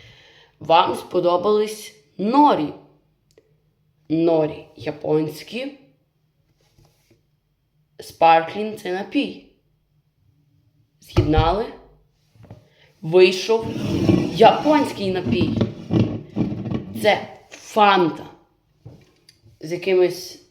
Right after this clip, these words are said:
дивним виноградом. Я навіть не знаю, скільки тут мілілітрів. Ну, це, розумієте, мене навіть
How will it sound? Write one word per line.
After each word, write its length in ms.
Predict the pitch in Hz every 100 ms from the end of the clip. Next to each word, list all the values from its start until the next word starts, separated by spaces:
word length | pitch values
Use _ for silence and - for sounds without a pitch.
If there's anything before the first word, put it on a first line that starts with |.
| _ _
дивним 600 | - - 190 220 214 208
виноградом. 720 | 196 196 185 165 - - - - - - - - - - - _ _ - - _ _ - - - _ _ _ _ _ _ _ - - - - - - - - - - _ _ _ _ - - - _ _ _ - - - - - - - - _ _ _ _ _ _ _
Я 140 | 170 185
навіть 220 | 196 196
не 100 | 190
знаю, 220 | 202 202
скільки 320 | - 180 -
тут 280 | - 185 -
мілілітрів. 760 | 180 185 185 180 180 185 - - _ _ _ _ _ _ -
Ну, 120 | 160
це, 220 | - 170
розумієте, 460 | 143 156 165 175 196
мене 200 | 180 175
навіть 360 | 170 165 -